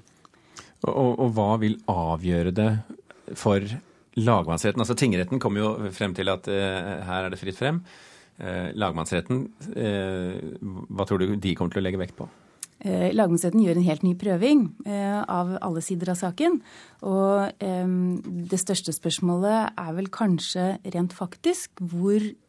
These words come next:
Speaker 2: innarbeidet eller hvor vanlig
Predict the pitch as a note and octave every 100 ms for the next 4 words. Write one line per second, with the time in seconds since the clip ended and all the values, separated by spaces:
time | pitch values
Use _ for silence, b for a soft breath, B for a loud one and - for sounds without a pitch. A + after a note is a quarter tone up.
0 | _ - F3+ E3+ F3 F3 F3 F3+ E4+ E4+
1 | G3 G3+ F3 F3 - - _ F3 E3+ G#3+
2 | G3 D3+ C#3 D3+